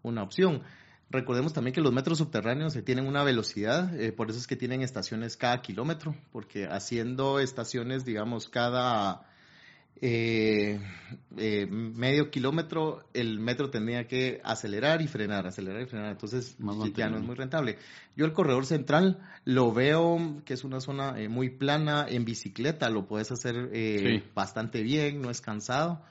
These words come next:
Speaker 1: entonces, eh, podría funcionar, pero sí veo que es mucho más barato circularlo. Bueno, en Transmetro es bastante eficiente
Speaker 2: Ujú.
Speaker 1: ese tema para ir, digamos, desde Municipalidad de Guatemala hasta el mapa,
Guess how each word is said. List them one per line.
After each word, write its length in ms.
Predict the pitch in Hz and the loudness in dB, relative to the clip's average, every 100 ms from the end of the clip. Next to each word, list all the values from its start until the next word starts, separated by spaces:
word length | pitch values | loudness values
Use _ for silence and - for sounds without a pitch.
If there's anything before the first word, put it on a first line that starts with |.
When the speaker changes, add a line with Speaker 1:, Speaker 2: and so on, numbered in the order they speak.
| - - _ - | -20 -20 _ -8
Speaker 1:
entonces, 920 | 113 101 120 123 151 147 147 - - | -6 -2 -2 0 0 0 -2 -10 -8
eh, 520 | 110 113 107 98 95 95 - _ _ _ _ _ | -4 -2 0 0 -2 -6 -14 _ _ _ _ _
podría 340 | 113 120 165 | 0 4 4
funcionar, 500 | 190 202 151 139 214 | 4 2 2 0 0
pero 160 | - 147 | 2 0
sí 140 | 113 | 2
veo 240 | 139 151 165 | 2 4 4
que 360 | 143 120 - | 2 2 2
es 120 | 127 143 | -2 0
mucho 260 | 160 147 | -2 -2
más 180 | 117 127 | -2 0
barato 400 | 135 135 139 160 | 0 0 -2 -6
circularlo. 760 | - 127 117 104 104 117 123 - | -4 -6 -6 -4 -4 -2 -4 -2
Bueno, 300 | 151 147 113 | -2 -2 -2
en 460 | 120 120 110 107 104 | -2 0 0 -2 -2
Transmetro 480 | 110 95 147 156 | -2 0 0 2
es 80 | 139 | 0
bastante 720 | 117 - 120 120 131 120 113 - | 0 -4 -6 -6 -6 -6 -6 -6
eficiente 920 | 110 - 101 123 139 156 131 120 120 - - - | -6 -6 -6 -2 0 -2 -2 -2 -4 -14 -12 -6
Speaker 2:
Ujú. 300 | 98 98 95 - | -2 -2 -4 -8
Speaker 1:
ese 220 | - 120 120 | -4 -4 -2
tema 320 | 131 151 127 | -2 -2 0
para 260 | 110 101 98 | 2 2 2
ir, 220 | 120 120 | 0 -2
digamos, 420 | 113 110 123 117 | -2 -2 -2 -2
desde 460 | 107 95 95 98 95 | -2 -4 -4 -4 -2
Municipalidad 800 | 98 101 101 - 101 98 104 | -4 -4 -6 -6 -4 -2 -2
de 60 | 123 | -2
Guatemala 400 | 120 113 107 101 | -4 -4 -6 -6
hasta 220 | 92 90 | -8 -10
el 200 | 87 87 | -10 -10
mapa, 280 | 92 107 113 | -10 -10 -12